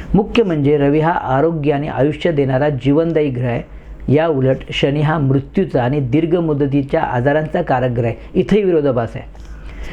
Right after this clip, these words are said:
अशी परस्पर विरोधी गोष्टी दर्शवणारी रवी शनी युती असे दोन ग्रह ज्यावेळी एकत्र असतील त्यावेळी हे दोन ग्रह कुंडलीमध्ये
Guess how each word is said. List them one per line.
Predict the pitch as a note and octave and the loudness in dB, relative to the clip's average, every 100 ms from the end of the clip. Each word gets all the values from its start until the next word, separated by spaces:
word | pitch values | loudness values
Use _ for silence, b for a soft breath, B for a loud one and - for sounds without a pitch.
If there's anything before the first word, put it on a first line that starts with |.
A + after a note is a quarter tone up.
| B | B
अशी | F3+ C#4 | 0 0
परस्पर | G#3+ A3 A#3+ B3 C4+ B3 | 2 2 2 2 0 2
विरोधी | G#3+ G3+ F#3+ | 2 2 2
गोष्टी | F#3 F#3+ F3+ | 0 0 0
दर्शवणारी | E3 D3+ E3 D#3+ E3 | 0 0 -2 2 2
रवी | D#3 D#3 | 2 0
शनी | D#3+ E3 E3 - - | 0 -2 -4 -6 -4
युती | D3+ D#3+ D3 C3 B2+ B B B B B | -2 0 0 0 -2 B B B B B
असे | C#3 G#3 | 0 2
दोन | D#3 F3+ G#3 | 4 2 2
ग्रह | D#3 C3+ B2 C#3 - - B2 | 2 2 2 -2 -12 -10 0
ज्यावेळी | C#3+ C#3+ | 2 2
एकत्र | C3+ F#3+ F3+ | 0 -2 2
असतील | D#3 - C3 B2+ B2 | 0 0 0 -2 0
त्यावेळी | C3+ C#3+ | 2 4
हे | C#3+ | 2
दोन | C#3+ D#3 F3 | 2 2 2
ग्रह | D3 C3 | 0 0
कुंडलीमध्ये | C3+ C#3 C#3 C#3 C3+ | 0 0 2 2 0